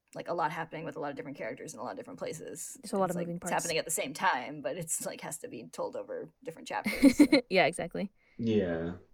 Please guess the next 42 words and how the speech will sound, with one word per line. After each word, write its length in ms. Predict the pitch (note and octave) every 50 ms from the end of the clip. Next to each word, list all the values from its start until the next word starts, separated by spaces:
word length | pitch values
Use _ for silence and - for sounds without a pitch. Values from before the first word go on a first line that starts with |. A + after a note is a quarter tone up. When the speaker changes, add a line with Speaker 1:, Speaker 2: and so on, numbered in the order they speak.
| - _
Speaker 2:
But 100 | - B3
yeah, 120 | A3+ F#3+ F#3
no, 180 | G3+ A3 B3 A3+
you're 160 | G#3 B3 B3
right, 160 | A3+ G3 F3+
Cosm. 320 | - F3 F3 - F3 F3+ F#3 - _ -
<laughs> 60 | C4 - - - - - - C4+ - E4+ B3+ - - - - - - - - -
And 180 | - B3 C4 B3+
this 100 | D4 -
series 300 | - D4+ D4 D4+ B3+ A#3+
is 100 | A#3+ -
superior 540 | A#3 G3+ - C#4 C#4 A3 F#3 F3+ G3 G3+
because 340 | G#3 - G3+ G3 - G#3+ G3+
it 80 | G#3+ F#3+
doesn't 240 | - A#3 A3+ A#3 G3
have 220 | G#3 F3+ F3 E3+
this, 160 | F3+ F3+ -
like, 160 | F#3 F3 F3+ - -
just, 240 | - F3+ E3+ - - - - -
yeah, 200 | F3 E3 C#3 - - - - - - - - - - - - - -
of 120 | - F#3+ - -
Speaker 1:
Mm-hmm. 120 | - E3+ F#3
Speaker 2:
long 200 | G3 G3 G3+ F#3+
arcs 220 | F#3 F#3+ F#3+ -
that 120 | - G3
don't 220 | F#3+ - G3+ F#3 -
matter. 420 | F#3+ F3 F3 E3+ E3+ E3 E3 E3 - - - - - - - - _ _ _
Like, 280 | - F3+ F3+ F3+ F3+ -
not 180 | G3+ G#3+ A3 A#3
even 200 | B3+ G#3+ A3+ -
every, 220 | - A3+ A#3 B3+ B3
I 20 |
think, 180 | B3+ E4 D#4+ D4
feel 120 | - D#4+
like 160 | D4+ C4+ - -
every 220 | F#3+ G#3 G#3+ G#3
chapter 340 | G3 - F3+ F3+ - - F3
moves 240 | F3 F3 E3+ E3+ -
the 60 | -
story 260 | E3+ - - F3 E3 E3
forward. 480 | - - E3+ D#3 C#3 C#3+ C#3+ C#3+ F#3+ -
Speaker 3:
Mm-hmm. 300 | A2+ A2+ A2 G#2+ G#2